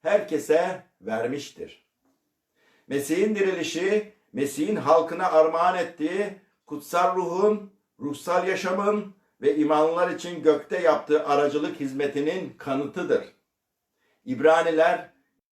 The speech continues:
yedi, yirmi üç, yirmi sekiz ayetleri. Önceki düzey, düzende çok sayıda kahin görev aldı.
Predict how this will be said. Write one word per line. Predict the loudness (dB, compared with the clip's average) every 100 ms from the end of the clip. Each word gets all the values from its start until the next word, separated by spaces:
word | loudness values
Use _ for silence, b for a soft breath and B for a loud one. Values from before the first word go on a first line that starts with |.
| -8
yedi, | -4 -4 -8 _ _
yirmi | -2 0 0
üç, | -2 -2 -2
yirmi | -2 -2
sekiz | -6 -4 2
ayetleri. | 4 4 0 -4 -4 -4 -6 _ _ _ _ _ _ _ _ _ _ _ _ _ _ _ _ _ _ _ 4
Önceki | 4 4 0 -2 -10
düzey, | -4 -4 -4 -8 -12
düzende | 2 4 4 0 -4
çok | -2 -2
sayıda | 2 0 2 -2 0
kahin | 2 2 0 -4 -6
görev | 0 2 4 2 -2
aldı. | -4 -6 -6 -12